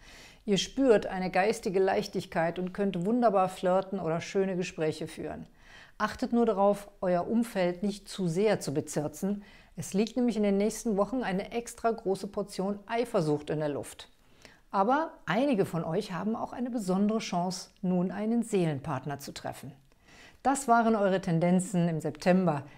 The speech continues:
Ich wünsche euch alles Gute mit den Sternen.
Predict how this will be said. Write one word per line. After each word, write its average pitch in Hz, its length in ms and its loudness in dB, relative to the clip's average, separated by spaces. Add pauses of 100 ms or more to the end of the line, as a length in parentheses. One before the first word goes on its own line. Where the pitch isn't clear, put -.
(100)
Ich 196 160 -6
wünsche 208 240 2
euch 180 280 -4
alles 220 300 2
Gute 180 300 0
mit 147 160 -4
den 147 100 -2
Sternen. 143 560 -4